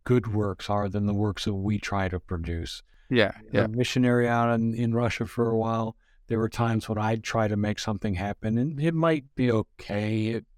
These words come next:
Speaker 1: might be fine, but when I, when God was in control, when, you know, in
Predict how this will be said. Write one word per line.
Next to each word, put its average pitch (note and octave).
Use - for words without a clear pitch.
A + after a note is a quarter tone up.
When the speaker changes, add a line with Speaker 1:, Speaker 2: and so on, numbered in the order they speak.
Speaker 1:
might A2+
be B2
fine, G#2
but A2+
when A2+
I, A2
when A2+
God C#3+
was B2
in G#2+
control, F#2+
when, G2
you B2+
know, A2+
in G#2